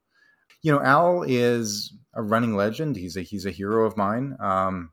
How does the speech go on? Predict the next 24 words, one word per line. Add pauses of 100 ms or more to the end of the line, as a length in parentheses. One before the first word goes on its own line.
it's
kinda
crazy
to
think
that, (640)
you
know,
in
Saint
John's,
I'm
gonna
be, (300)
you
know,
standing
at
the
same (120)
place
that
he
started,